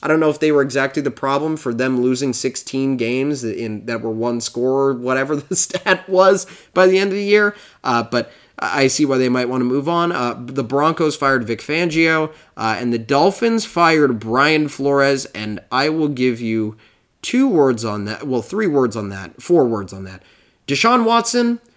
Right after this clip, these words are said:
bad move. Those are, that's all I have to say about that hi-, that firing. I mean, Brian Flores should have, should still be this team's coach. Um, and maybe his comments earlier in the season being very protective of Tua because the Dolphins want to trade for Deshaun Watson might be the thing that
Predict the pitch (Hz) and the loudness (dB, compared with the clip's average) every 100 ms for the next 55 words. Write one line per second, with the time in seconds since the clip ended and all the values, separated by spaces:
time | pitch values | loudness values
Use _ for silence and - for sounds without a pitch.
0 | _ _ 113 123 165 156 139 123 92 78 | _ _ -6 2 4 4 4 2 0 -10
1 | - _ 120 151 143 123 113 143 151 - | -20 _ 0 2 2 0 0 0 0 0
2 | 147 139 131 - - 120 107 107 95 104 | 0 2 0 -4 -4 -4 -2 -6 -6 -8
3 | 101 98 110 110 107 - 104 90 90 95 | -8 -10 -6 -8 -8 -8 -8 -8 -12 -10
4 | 110 110 101 _ _ - 117 131 123 127 | -6 -6 -8 _ _ -6 -4 -2 -2 -2
5 | 120 113 120 120 110 - _ - 120 - | -2 -4 -4 -4 -6 -14 _ -6 -6 -4
6 | 120 110 123 120 - 135 135 131 175 - | -4 -2 -4 -4 -6 -6 -4 -4 -4 -8
7 | - _ _ _ 95 107 104 104 - 113 | -18 _ _ _ -8 -6 -6 -8 -10 -8
8 | 104 98 104 113 139 139 123 - 143 147 | -8 -8 -4 -2 0 -2 -4 -6 -4 -4
9 | 127 123 123 135 135 123 - 131 151 123 | -6 -4 -2 0 0 -2 -2 -2 -2 -2
10 | 113 107 127 120 117 123 127 113 104 - | -2 -2 -2 -2 -6 -6 -6 -8 -6 -2
11 | 165 240 - _ _ _ _ 117 - 127 | -2 -2 -10 _ _ _ _ -8 -6 -4
12 | 139 143 131 135 135 101 107 123 139 117 | -2 -2 -2 -2 -2 -4 -6 -6 -6 -2
13 | 123 143 160 120 135 123 120 135 196 180 | -2 0 -2 -2 -2 -2 -4 -4 -4 -4
14 | 135 120 165 - 127 151 151 139 147 175 | -2 0 -2 -4 -6 -4 -4 -6 -4 -4
15 | 190 120 | -4 -6